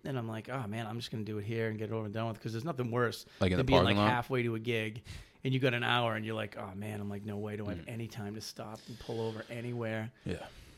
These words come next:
Speaker 1: But, uh, yeah, man, I'm, I'm a pooper too. I'm a pooper. It's, it's just all nerves, man. It's just, it's
Speaker 2: Yeah.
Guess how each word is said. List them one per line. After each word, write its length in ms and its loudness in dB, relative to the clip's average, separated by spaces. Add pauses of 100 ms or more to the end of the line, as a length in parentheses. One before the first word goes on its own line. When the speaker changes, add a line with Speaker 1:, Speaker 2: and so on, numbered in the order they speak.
(300)
Speaker 1:
But, 160 4
uh, 280 2
yeah, 160 4
man, 180 2
I'm, 140 0
I'm 100 0
a 60 0
pooper 360 2
too. 300 0 (160)
I'm 120 -6
a 40 -6
pooper. 240 -6
It's, 140 -6
it's 180 0
just 160 -2
all 100 6
nerves, 400 4
man. 200 0
It's 100 -6
just, 220 -8
it's 200 -8
Speaker 2:
Yeah. 260 2